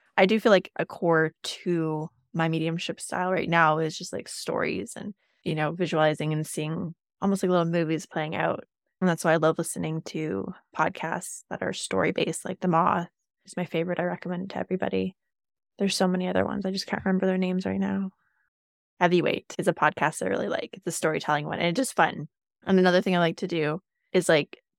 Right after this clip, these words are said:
biographies, read biographies of people and just, you know, hear about different people's lives that are so different than mine. I feel like that's helped me a lot in my mediumship as well. So,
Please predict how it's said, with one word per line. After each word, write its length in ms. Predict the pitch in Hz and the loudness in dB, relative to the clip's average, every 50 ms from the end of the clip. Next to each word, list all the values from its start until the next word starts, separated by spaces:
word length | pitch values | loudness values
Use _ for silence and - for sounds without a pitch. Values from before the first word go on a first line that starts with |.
| _ _ - | _ _ 2
biographies, 880 | 175 160 131 143 160 170 196 190 208 - 220 208 202 202 202 190 185 | 4 6 6 6 4 4 2 0 0 0 -2 -2 0 0 0 0 0
read 160 | 233 170 175 - | -2 -4 0 2
biographies 580 | 160 156 151 156 156 165 170 - 175 170 - | 4 4 4 4 2 -2 -4 -4 -6 -6 -6
of 60 | 180 | -8
people 320 | - - 185 180 - 170 165 | -4 -4 -4 -2 0 0 0
and 120 | 160 160 | 0 0
just, 380 | - 160 156 - - - - - _ _ _ _ _ | -2 -4 -4 -4 -8 -8 -12 -18 _ _ _ _ _
you 80 | - 170 | -2 2
know, 180 | 160 156 147 - _ _ _ | 4 4 2 2 _ _ _
hear 260 | - - - 202 196 | -16 -6 2 6 6
about 200 | 190 180 175 165 | 8 8 8 8
different 300 | 170 170 185 - 165 170 | 8 4 4 4 -4 -4
people's 240 | - 165 160 160 160 | -2 -2 -2 -2 0
lives 580 | 156 147 143 147 147 147 147 156 190 - - - - | 2 4 4 4 4 2 0 -2 -6 -10 -10 -6 -2
that 300 | - - - - - - _ _ _ _ _ _ _ _ _ _ _ _ - | 0 0 0 0 -2 -4 _ _ _ _ _ _ _ _ _ _ _ _ -4
are 100 | - 160 | -4 -4
so 220 | - - - 185 196 | -2 2 4 4 4
different 440 | 190 180 151 - - 175 180 202 | 4 2 0 2 2 2 2 2
than 160 | 220 202 196 202 | 0 0 0 2
mine. 240 | 196 196 196 180 | 2 2 2 0
I 60 | 156 160 | -2 -2
feel 160 | - - 180 | -2 -2 -2
like 100 | 175 165 | -2 0
that's 240 | - 147 - - - | -2 -2 -2 -4 -6
helped 200 | - - - 170 | -8 -6 -4 -4
me 360 | 156 175 - 190 185 190 180 _ _ _ _ _ _ _ _ _ _ _ - | -4 -4 -2 -2 -4 -6 -8 _ _ _ _ _ _ _ _ _ _ _ -4
a 80 | 175 | -2
lot 220 | 160 151 156 - - | 2 2 2 2 2
in 60 | 156 | 0
my 100 | 151 98 | -2 -4
mediumship 600 | - - - - - - 165 - - 185 - - | -4 -4 -4 -4 -4 -4 -6 -4 -6 -6 -6 -6
as 120 | 190 - | -10 -8
well. 320 | - - - - - 190 185 | -4 -2 -2 -2 -2 -4 -6
So, 320 | - - 190 190 - 190 | -8 -6 -4 -4 -4 -6